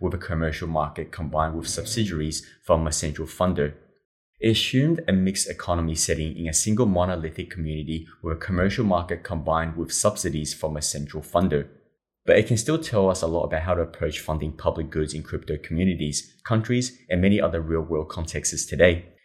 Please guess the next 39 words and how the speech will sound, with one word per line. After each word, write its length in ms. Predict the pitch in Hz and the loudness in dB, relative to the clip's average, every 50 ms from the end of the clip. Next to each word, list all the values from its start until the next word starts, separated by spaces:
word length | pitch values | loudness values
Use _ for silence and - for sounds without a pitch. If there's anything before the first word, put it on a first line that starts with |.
| _ _ _ _ | _ _ _ _
The 80 | - 95 | 4 8
revenue 340 | 98 113 131 143 160 156 - | 10 10 10 8 6 2 2
evil 280 | 117 113 104 107 107 | 0 0 0 -2 -4
curve 380 | - - - 95 82 85 82 85 | -6 -2 0 2 4 4 2 2
of 100 | 85 90 | -2 -6
a 60 | 98 | -6
product 500 | 98 - - 87 80 - 73 73 - 82 | -10 -2 0 2 2 2 0 -2 -6 -6
is 80 | 76 80 | -4 -4
a 60 | 82 | -4
two-dimensional 880 | - - - 123 123 - 107 95 92 90 87 85 - - 90 85 85 82 | -6 -2 0 0 2 2 2 2 2 0 -2 -2 -4 -4 -4 -4 -4 -4
curve 380 | - - - - 73 76 73 - | -6 -8 -6 -4 -2 -2 -2 -2
that 180 | 82 80 - | -4 -6 -6
plots 300 | - - 101 107 - - | -2 0 0 0 2 0
the 120 | - - - | -4 -4 -2
answer 300 | 87 82 82 - 85 80 | -2 -2 -2 -4 -6 -6
to 140 | - - | -4 -6
the 100 | 80 82 | -6 -6
following 400 | - - 82 76 73 73 73 73 | -2 0 0 2 2 0 -2 -4
question. 520 | - - 110 107 107 - - 78 73 78 - _ _ _ _ _ _ _ - | -4 -2 -2 -2 -2 -2 -4 -6 -6 -8 -10 _ _ _ _ _ _ _ 2
How 100 | 117 127 | 4 4
much 180 | 160 170 165 | 4 4 2
harm 340 | - 123 107 104 104 101 98 | 0 2 2 2 2 2 0
would 220 | 92 90 90 87 87 | -2 -4 -4 -4 -6
the 80 | 85 | -8
product's 420 | - - - 90 87 87 85 - - | -4 4 4 6 6 6 2 -2 -4
creator 360 | - - 92 87 82 85 82 | -2 0 0 2 2 2 0
have 160 | 82 80 - | -2 -4 -2
to 80 | - 98 | 2 2
inflict 440 | 101 98 98 - - 80 73 - | 2 2 0 -2 -6 -6 -6 -4
on 120 | - 78 82 | -4 -4 -4
their 100 | 82 80 | -4 -4
potential 420 | - - - - 85 82 - 85 | -6 -8 -6 -4 -4 -4 -4 -4
users 540 | 82 78 73 76 73 69 85 82 80 - - - | -4 -4 -4 -4 -4 -4 -6 -6 -6 -8 -4 -2
and 160 | 78 87 87 | -2 2 2
the 60 | 98 90 | 2 2
wider 280 | 80 78 76 76 82 | 4 2 2 2 0
community 480 | - - 90 80 76 76 73 73 78 76 | -4 -6 -6 -6 -4 -4 -4 -4 -6 -6
to 180 | - - - - - | -8 -8 -8 -4 -2
earn 380 | 80 80 80 78 82 - - | -2 -2 0 -2 -2 -4 -6